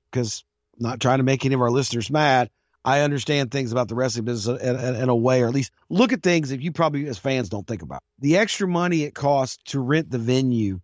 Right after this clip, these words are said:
that they would have it in, the stage setup you're talking about. They either had to do that or rent a separate venue and then set it up and tear it down, knowing they had to turn right back around the next day and do all that work for WrestleMania,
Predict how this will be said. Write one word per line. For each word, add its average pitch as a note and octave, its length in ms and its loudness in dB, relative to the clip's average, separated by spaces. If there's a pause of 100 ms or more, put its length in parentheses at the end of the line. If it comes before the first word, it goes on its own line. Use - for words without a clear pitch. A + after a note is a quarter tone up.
(120)
that G#2 200 0
they A#2 220 2
would A2 220 -2
have B2 280 2
it F#2+ 100 -6
in, F2 180 -10 (260)
the A2 200 -4
stage A#2+ 560 0
setup G2 340 -4
you're F#2 60 -8
talking D#2 260 -6
about. B1+ 240 -14 (360)
They D3 100 4
either E3+ 200 6
had D#3 160 4
to B2 60 -4
do D#3+ 240 0
that D#3 240 2
or C3+ 40 -2
rent D3 260 0
a F3+ 60 0
separate E3+ 360 -2
venue A#2+ 500 -2 (220)
and B2 120 -6
then C3+ 120 -2
set E3 340 2
it G3 140 4
up D#3+ 320 2
and B2+ 120 -6
tear D#3+ 260 0
it D#3+ 80 -12
down, D3+ 460 2 (380)
knowing E3+ 320 2
they E3 80 0
had D#3 80 -4
to C#3+ 60 -6
turn D3 240 -2
right E3 280 2
back E3+ 280 0
around D#3+ 260 0
the C#3 80 -6
next C#3+ 300 -6
day C#3+ 200 2
and C3 80 -4
do B2 120 -4
all E3 320 4
that E3 220 2
work D3 280 -6
for C3 180 -8
WrestleMania, B2+ 720 -4